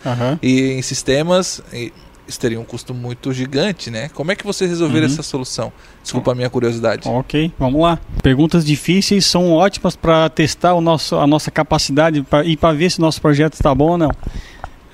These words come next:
Speaker 1: É, ah, a gente, no município de Forquilinha, por exemplo, a gente trabalha, a gente tem um orçamento pra botar um ecoponto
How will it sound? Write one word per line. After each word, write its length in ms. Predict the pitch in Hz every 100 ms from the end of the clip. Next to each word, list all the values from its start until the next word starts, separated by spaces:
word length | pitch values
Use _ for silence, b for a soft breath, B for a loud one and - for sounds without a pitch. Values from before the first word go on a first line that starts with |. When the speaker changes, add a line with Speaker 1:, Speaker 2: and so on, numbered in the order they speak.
| -
Speaker 1:
É, 400 | 135 139 139 131 131 - - - - - - -
ah, 440 | 143 139 139 135 131 135 - - -
a 120 | 143 143
gente, 1080 | 160 196 185 196 180 170 165 156 151 139 135
no 120 | 160
município 280 | 196 - 175
de 80 | 160
Forquilinha, 440 | 127 117 143 175
por 120 | 160
exemplo, 360 | 143 131 156 156
a 20 |
gente 220 | 147 135 131 - -
trabalha, 420 | 143 123 131 143
a 40 | 131
gente 140 | 127
tem 100 | 147
um 40 |
orçamento 400 | 151 143 143 147
pra 140 | - 147
botar 340 | 139 139 139
um 260 | 151 226 233
ecoponto 680 | 180 156 139 131 151 -